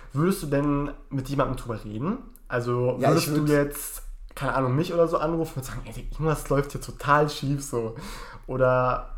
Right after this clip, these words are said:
Speaker 1: also
Speaker 2: Ja, ja, ich, ja, das wär auch, ich würd dann halt wahrscheinlich meine Freundin und dich halt so nahe Menschen, denen, also mit denen ich halt regelmäßig Kontakt hab und so und denen, also denen man halt so vertraut, den würd ich,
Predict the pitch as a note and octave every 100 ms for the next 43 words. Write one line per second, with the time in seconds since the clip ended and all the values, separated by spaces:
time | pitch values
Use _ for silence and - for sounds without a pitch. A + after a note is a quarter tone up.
0 | - - A#2+ C3+ B2 C#3 C#3+ - C#3+ D3
1 | C#3+ C#3 D#3 E3+ F#3 C3+ C#3+ C#3+ C#3 C#3
2 | C3 C#3 C#3 C3 - B2 A#2 A2+ A2+ D3
3 | E3 B2+ B2 C#3 C3+ B2+ A2+ A#2+ C3 A#2+
4 | B2 D#3 D#3 C3 B2 A#2+ G#2+ A2+ G#2 G#2
5 | A2+ A2+ A#2+ B2 A#2 A2 B2 B2 A2+ -
6 | G#2+ B2 B2 C#3+ B2+ A#2 A#2 A2+ A2+ A2+
7 | A2+ G2+ G#2+ G2+ G#2+ - - G#2+ G#2+ G#2+
8 | A2 G#2+ G#2+ - G2 C#3+ B2 A2 A2+ A2